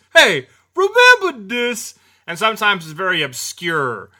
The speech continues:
And, and you, you notice that these people kinda show up all of a sudden, like, in the coming weeks. So they did one on Chris Masters recently. Like, "Hey, remember this?" You know, so I,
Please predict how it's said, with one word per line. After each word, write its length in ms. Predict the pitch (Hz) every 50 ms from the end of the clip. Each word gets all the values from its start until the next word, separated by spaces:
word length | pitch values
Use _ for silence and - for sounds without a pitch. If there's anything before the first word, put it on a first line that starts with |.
| _ _ _ _ -
And, 180 | 139 143 143 151
and 400 | - 156 151 147 139 139 135 135
you, 180 | 135 143 147
you 220 | 143 151 165 156 156
notice 340 | 156 170 165 170 165 -
that 140 | - 165 139
these 180 | 143 156 151 -
people 340 | - - 165 - - 151 131
kinda 280 | - 165 160 147 127
show 360 | 117 - - - 165 147 143
up 180 | 147 147 139 -
all 160 | 143 131 127
of 80 | 117 113
a 60 | 120
sudden, 480 | - - 139 127 117 110 110 110 110 104
like, 180 | 113 120 117
in 120 | 120 127 123
the 80 | 127
coming 380 | 127 - 139 131 127 123 117 120
weeks. 380 | 127 127 123 120 123 - -
So 420 | - - - - 123 120 117 113 113 _ _ _ _ _ _
they 140 | 131 135 143
did 160 | 170 202 208
one 180 | 214 226 226
on 80 | 240 233
Chris 240 | 226 233 233 226 226
Masters 460 | 220 220 240 262 247 - 196 170 143
recently. 580 | 143 143 139 135 - 156 143 139 135 135 143 143 _ _ _ _
Like, 180 | 170 170 170 -
"Hey, 380 | 381 311 233 175 131 120 117 - _ _ _ _
remember 480 | 262 339 392 427 440 440 392 277 220 202
this?" 640 | 160 151 147 185 175 175 180 175 156 - - - - _ _ _ _ _ _
You 140 | - 131 127
know, 180 | 127 120 120 117
so 220 | - - 151 135
I, 260 | 131 131 123 127 123